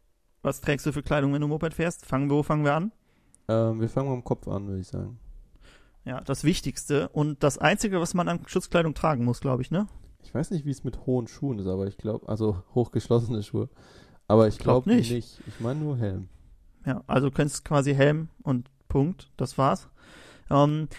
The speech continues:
Speaker 1: Helm, äh, was ist so dein Favorit? Es gibt ja viele Helmformen, auch viele Leute, die verschiedene Helmformen auf Mofas fahren. Was ist dein Favorit? So im all-,
Speaker 2: Ähm,
Speaker 1: ganz allgemein.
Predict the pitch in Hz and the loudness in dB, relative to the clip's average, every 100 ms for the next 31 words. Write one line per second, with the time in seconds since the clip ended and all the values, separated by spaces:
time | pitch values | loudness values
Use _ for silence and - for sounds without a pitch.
0 | - - 165 139 131 156 165 160 175 175 | -4 8 10 10 6 4 4 4 0 0
1 | 190 180 180 180 165 165 220 - - - | 2 2 2 2 2 0 -2 -6 -10 -10
2 | - - 151 185 180 156 156 156 - 160 | -4 0 2 4 6 8 6 4 0 4
3 | 165 185 185 156 - 175 170 165 151 160 | 4 2 -2 -4 -2 0 2 4 4 2
4 | 165 160 151 165 143 170 156 151 147 - | 0 -4 -4 -6 -6 -6 -2 0 0 0
5 | 151 156 160 151 151 170 180 170 - 151 | 0 0 -2 -4 -4 -4 -2 -4 -4 -2
6 | 156 165 170 - 135 - 147 135 147 135 | -2 -6 -10 -4 -2 0 0 0 -2 -2
7 | 135 160 - - _ - 113 143 113 151 | -6 -10 -14 -18 _ -10 -4 -2 0 0
8 | 135 147 - 147 147 143 151 151 | 0 -2 0 -2 -2 -4 -6 -8